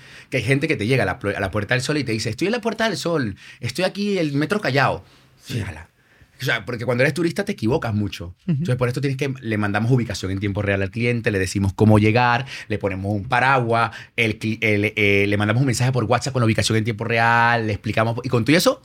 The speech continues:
Speaker 1: nos llegan a la Plaza Mayor, nos llegan al Retiro.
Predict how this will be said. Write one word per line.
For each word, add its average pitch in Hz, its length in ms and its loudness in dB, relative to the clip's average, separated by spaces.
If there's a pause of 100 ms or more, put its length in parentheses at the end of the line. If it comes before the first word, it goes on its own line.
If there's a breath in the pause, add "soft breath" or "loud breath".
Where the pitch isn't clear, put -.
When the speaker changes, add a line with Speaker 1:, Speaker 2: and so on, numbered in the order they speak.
(120)
Speaker 1:
nos 98 100 0
llegan 95 180 2
a 95 60 0
la 85 80 0
Plaza 90 220 -2
Mayor, 185 540 2
nos 98 160 0
llegan 117 240 4
al 214 100 -2
Retiro. 196 500 -4